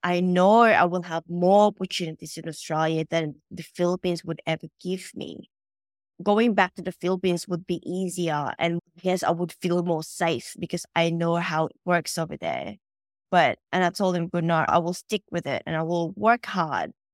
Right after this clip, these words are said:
For me, it's the language that's, that stop-, stopped me from being happy because I wanted to communicate. So I worked really hard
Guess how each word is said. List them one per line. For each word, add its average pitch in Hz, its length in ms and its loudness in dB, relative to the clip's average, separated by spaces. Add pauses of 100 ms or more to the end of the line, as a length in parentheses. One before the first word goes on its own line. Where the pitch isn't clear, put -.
(140)
For 208 100 2
me, 233 300 4
it's - 180 -4
the 202 140 4
language 196 640 2
that's, - 400 -4 (540)
that 185 240 -2
stop-, - 460 -2 (160)
stopped - 380 -2
me 180 180 0
from 165 240 -2
being 165 340 -2
happy 233 580 -4 (420)
because 190 320 -2
I 175 120 6
wanted 175 480 0
to 175 100 -12
communicate. 175 760 0
So - 140 -4
I 165 80 0
worked 170 480 -2
really 180 240 -2
hard 170 480 -2